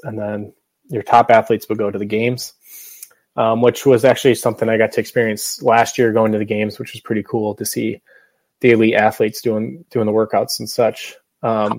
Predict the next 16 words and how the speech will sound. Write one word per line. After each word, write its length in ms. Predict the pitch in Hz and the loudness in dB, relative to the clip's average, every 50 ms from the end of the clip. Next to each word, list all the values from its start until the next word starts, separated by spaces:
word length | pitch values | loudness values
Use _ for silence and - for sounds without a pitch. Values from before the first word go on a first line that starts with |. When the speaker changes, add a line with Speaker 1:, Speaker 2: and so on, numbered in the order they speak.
| 294 - | -2 0
Speaker 2:
many 100 | 269 - | 0 0
people 320 | _ _ _ - 180 160 160 | _ _ _ -2 -2 0 0
make 180 | 156 156 151 | 0 -2 -2
it 60 | 143 - | -4 -12
to 80 | - | -12
the 100 | 151 143 | -10 -6
games, 300 | 143 143 135 127 123 - | -4 -4 -6 -6 -8 -12
like, 180 | 131 131 - - | -14 -14 -10 -8
number 280 | 143 147 147 143 139 135 | -4 -2 0 0 0 -2
of 80 | 131 | -2
people? 300 | - 135 127 - - - _ _ _ _ _ _ - | -4 -10 -10 -10 -16 -20 _ _ _ _ _ _ -6
Speaker 1:
I 120 | - - - | -4 -4 -4
think 460 | - - - 175 208 262 - - - | -4 -4 -2 0 0 0 -2 -4 -12
it's, 260 | - - - - - | -10 -10 -10 -2 2
like, 200 | 123 107 101 - | 2 2 2 0
s-, 480 | - - - - - - - - - | -4 -14 -14 -14 -16 -18 -20 -20 -20